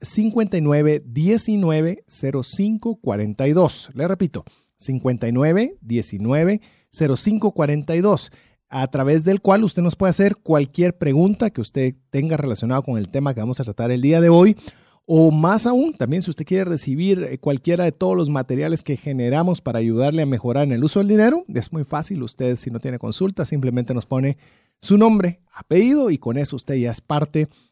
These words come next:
de nuestro selecto grupo V I P de difusión de Trascendencia Financiera. Pero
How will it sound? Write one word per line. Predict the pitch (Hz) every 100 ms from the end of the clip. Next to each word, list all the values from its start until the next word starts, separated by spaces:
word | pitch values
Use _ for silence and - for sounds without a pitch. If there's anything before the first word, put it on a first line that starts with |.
| -
de | 151 185
nuestro | 180 180 175 - 165
selecto | 143 127 139 139 120
grupo | 143 143 123
V | 113 123 127
I |
P | 113 127
de | 117
difusión | 117 123 - 123
de | 120
Trascendencia | 104 101 104 101 101 110 98
Financiera. | 117 107 110 - 147 - - _ - _ _ -
Pero | 196 226 240 247 247 -